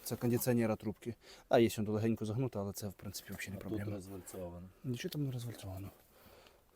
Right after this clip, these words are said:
Speaker 1: <laughs> Нічого там не розвальцовано. Так, дальше. Подкрилок. Ну, бля, запаяємо, да і все. Коротше, е,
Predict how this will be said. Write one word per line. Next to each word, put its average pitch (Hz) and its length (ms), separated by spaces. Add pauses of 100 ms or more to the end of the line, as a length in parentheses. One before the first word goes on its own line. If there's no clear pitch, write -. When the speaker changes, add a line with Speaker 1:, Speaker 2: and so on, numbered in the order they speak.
(240)
Speaker 1:
<laughs> 494 540
Нічого 208 220
там 202 80
не 185 80
розвальцовано. 127 580 (440)
Так, 104 220
дальше. 107 380 (240)
Подкрилок. 139 680 (160)
Ну, 302 140 (100)
бля, - 220
запаяємо, 120 540
да 95 60
і 95 40
все. - 160 (460)
Коротше, 175 400 (260)
е, 170 480